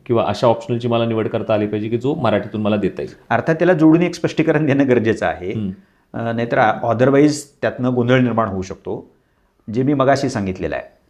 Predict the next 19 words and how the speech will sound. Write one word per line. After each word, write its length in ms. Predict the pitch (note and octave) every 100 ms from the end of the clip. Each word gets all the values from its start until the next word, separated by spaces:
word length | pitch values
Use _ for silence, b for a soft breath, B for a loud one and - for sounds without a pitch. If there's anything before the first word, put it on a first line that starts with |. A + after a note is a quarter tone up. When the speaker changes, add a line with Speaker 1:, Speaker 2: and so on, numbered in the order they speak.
| _ _ -
Speaker 2:
की 60 |
गायडन्स 580 | B2 A2+ A2+ B2+ D3+ E3+
आणि 120 | F3
मटेरियल, 460 | D#3+ C3+ B2 G2 F2 - _ _ -
मटेरियल 440 | A#2 D3+ D#3+ D#3
हा 100 | C#3+
मुद्दा 280 | D3 A#2+ C3
अत्यंत 380 | B2 - A#2 D3 A3 -
महत्त्वाचा 420 | A#2 G2+ F2+ D#2+ D#2
आहे 80 |
म्हणजे. 220 | - - - _ -
Speaker 1:
So 60 |
मग 120 | A#2
पहिला 400 | B2 B2 A#2 A#2
जो 120 | B2 C3+
क्रायटेरिया 460 | B2+ G#2+ A2+ A2
तुम्ही 140 | G#2 G#2+
जो 100 | A2+
सांगितला 500 | A2+ F#2+ F#2 F2+